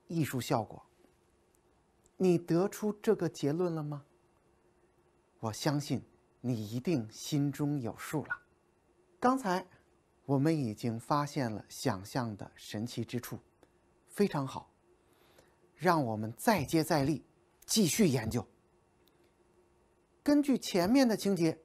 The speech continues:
想一想，如何进行想象呢？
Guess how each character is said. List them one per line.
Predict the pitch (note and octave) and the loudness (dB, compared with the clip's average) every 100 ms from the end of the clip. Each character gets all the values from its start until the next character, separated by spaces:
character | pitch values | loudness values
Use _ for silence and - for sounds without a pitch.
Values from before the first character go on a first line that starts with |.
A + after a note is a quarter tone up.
| _ _ _ _ _ | _ _ _ _ _
想 | - F3 G3 | 0 2 2
一 | |
想， | F#3+ D#3 D3+ _ _ _ _ _ _ _ | 0 0 0 _ _ _ _ _ _ _
如 | - D#3 G#3 C4+ | -4 2 4 2
何 | - D3+ D#3+ | 0 -2 -2
进 | - C4 B3 E3+ | 0 2 2 0
行 | - C#3 | -6 -6
想 | C#3+ D#3 B2+ A#2+ | -6 -6 -6 -6
象 | D#3+ C#3 B2 | -4 -4 -4
呢？ | A#2 | -6